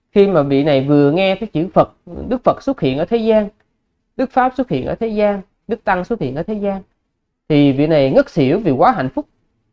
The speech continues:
Và vị này buông bỏ hết tất cả, buông bỏ hết tất cả,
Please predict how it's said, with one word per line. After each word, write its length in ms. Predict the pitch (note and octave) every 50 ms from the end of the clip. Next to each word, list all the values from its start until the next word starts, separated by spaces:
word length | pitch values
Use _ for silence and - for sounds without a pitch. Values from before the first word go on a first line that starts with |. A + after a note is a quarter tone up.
| _ _ _ _ _ _ _ _ _ _ _ _ _ _
Và 400 | - D#3 D3 D3 D3 C#3+ C#3+ C#3
vị 140 | C3+ C#3+ D#3
này 640 | E3 D#3 C#3+ C#3 C#3 C#3 C3+ C3+ C3+ C3 C3 C3 C3
buông 200 | G#3 G#3 A3 G#3+
bỏ 180 | E3 A#2+ A#2+ D#3+
hết 160 | A3 C4+ -
tất 120 | - C#4+ - -
cả, 420 | - A2+ G#2 A2+ F3+ A#3+ C4+ D4 C#4 C4 _ -
buông 200 | F3+ F#3 F#3 E3
bỏ 100 | B2+ -
hết 160 | G3+ B3 -
tất 180 | F#3+ - _
cả, 360 | - A2+ A2 A2 D#3 G#3 A#3+